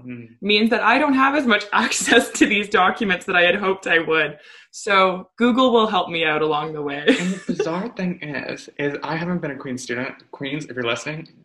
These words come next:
Speaker 1: turn this off right now. But I somehow still have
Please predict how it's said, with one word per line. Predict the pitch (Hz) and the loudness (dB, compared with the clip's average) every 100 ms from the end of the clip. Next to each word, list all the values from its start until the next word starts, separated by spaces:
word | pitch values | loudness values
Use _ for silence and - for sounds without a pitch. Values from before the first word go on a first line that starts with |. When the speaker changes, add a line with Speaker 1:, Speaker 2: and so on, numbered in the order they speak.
| _ | _
Speaker 1:
turn | - 139 135 | -12 -8 -8
this | 131 - | -8 -8
off | - - - | -10 -12 -10
right | 110 | -8
now. | 113 123 - - - - _ | -6 -8 -10 -14 -20 -20 _
But | 147 - 139 | 2 2 0
I | 190 | 0
somehow | 254 240 208 202 | -2 -6 -6 -6
still | 190 - 147 151 | -8 -6 -4 -2
have | 151 | -2